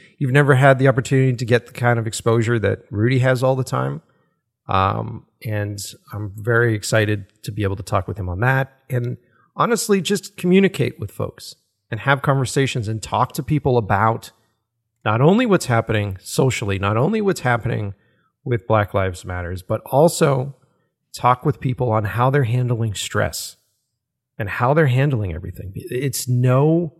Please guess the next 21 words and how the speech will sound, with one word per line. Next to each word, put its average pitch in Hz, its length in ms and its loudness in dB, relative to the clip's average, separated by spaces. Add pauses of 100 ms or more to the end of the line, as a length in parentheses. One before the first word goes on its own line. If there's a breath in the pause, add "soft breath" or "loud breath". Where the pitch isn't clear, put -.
(260)
accident 101 640 -2 (600)
that 104 160 -4
this 131 240 2
is 143 100 -2
blown 123 320 0
up 110 160 -2
as 87 120 -6
big 104 220 -4
as 131 120 -2
it 151 100 -2
has, 110 400 0
and 113 100 -2
it 143 120 0
should, 104 500 2 (300)
but - 140 -8
there's 110 200 -4
no 139 260 4
accident 127 460 0
that 101 140 -2
it 101 80 -4
has 101 400 -4